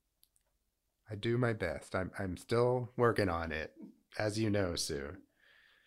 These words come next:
But I, but one thing I, I worked on with, um, Sam, 'cause Sam Foster, my coach, is I, I try and bring things into my life that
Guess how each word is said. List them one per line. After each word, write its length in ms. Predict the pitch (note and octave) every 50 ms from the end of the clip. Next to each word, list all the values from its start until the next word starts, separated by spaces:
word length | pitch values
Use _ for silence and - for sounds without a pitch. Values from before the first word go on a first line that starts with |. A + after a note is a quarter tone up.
| _ _ _ _ _ _ _ _ _ _ -
But 140 | B2+ A#2+ A#2
I, 180 | B2 A#2+ - -
but 240 | - A#2 B2 A#2+ -
one 220 | B2 B2+ C3+ C#3
thing 300 | B2+ - C3+ B2 A#2+ A#2
I, 220 | G#2+ G#2 G2+ F#2+ G2
I 120 | - G2+
worked 320 | G2+ F#2+ G2 F#2+ - - -
on 260 | F#2+ F#2 F2+ F2 E2+
with, 180 | E2+ E2+ E2 - _ - - F#2+
um, 440 | F#2+ F2+ F#2 F2+ F#2+ - - - - - -
Sam, 520 | - - - B2+ D#3 D#3 B2 G#2+ F#2+ E2+
'cause 360 | - - G#2 F#2 - - - -
Sam 280 | - G#2+ G2 F#2+ F2
Foster, 400 | - - G#2 G2+ F#2+ - - -
my 160 | E2+ E2+ E2+
coach, 500 | - - - D3+ C#3+ B2 - - - - _ - - - - _ _ _ _ -
is 460 | - G#2+ G#2+ G#2 G#2 G2+ G2+ G#2+ - _ _ _ -
I, 140 | - A#2+ A#2 - -
I 80 | B2+ A#2
try 320 | - - - D3+ C#3+ D3+
and 340 | E3 E3+ D#3+ D3 C3+ B2+ - - _ _ _ _ _ _ _ _ _ _ _ _ _ _ - - - - C3+ C3+ _ -
bring 360 | - B2+ A#2+ A#2+ B2 B2+ A#2+
things 380 | - - - A2+ G#2+ G2+ G2+ G2
into 300 | G2+ G2+ F#2+ - - -
my 140 | G2+ F#2+ F#2
life 640 | F2+ F2+ F#2 F2 E2+ D#2 D#2 D#2 - - - - _ _ _ _ _ _ _ _ _ -
that 260 | - F#2 F2+ F2 F2+